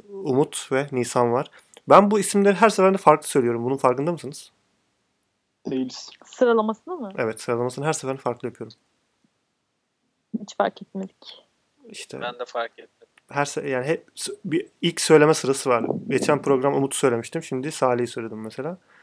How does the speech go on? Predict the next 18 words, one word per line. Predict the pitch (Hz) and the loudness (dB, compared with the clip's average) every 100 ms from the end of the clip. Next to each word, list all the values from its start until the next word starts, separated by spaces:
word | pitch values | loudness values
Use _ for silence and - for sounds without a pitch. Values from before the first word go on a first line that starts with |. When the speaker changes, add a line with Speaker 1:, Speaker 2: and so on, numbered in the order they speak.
| _ _ | _ _
Speaker 1:
Bunu | 135 | -8
sürekli | 131 135 127 | -2 -2 0
değiştiriyorum. | 123 - 123 113 _ - | -4 -4 -8 -8 _ 2
Speaker 2:
Yani, | 147 143 - _ _ _ _ _ - | 2 2 -4 _ _ _ _ _ -2
Speaker 3:
Hmm. | 208 | 4
Speaker 2:
estağfurullah, | 190 143 175 | 4 6 6
Speaker 4:
Peki | 160 | 6
neden | 143 151 | 8 6
Speaker 2:
istediğini | 151 151 | 6 4
Speaker 4:
yapıyorsun? | 147 160 170 | 2 0 2
Speaker 2:
söyleyebilirsin. | 151 151 156 - - _ _ _ _ _ _ - - _ | 2 2 -2 -8 -14 _ _ _ _ _ _ -20 -20 _
Speaker 4:
Amacın | - - 127 139 | -12 -8 -6 -8
ne | 143 | -10
yani? | 120 | -4
Speaker 3:
Estağfurullah, | 117 247 220 190 | 2 2 2 -2
istediğin | 208 226 226 240 | -2 2 2 2
sıraya | - 214 208 | 4 4 4
koyabilirsin. | 202 180 190 - - | 0 -2 -6 -18 -16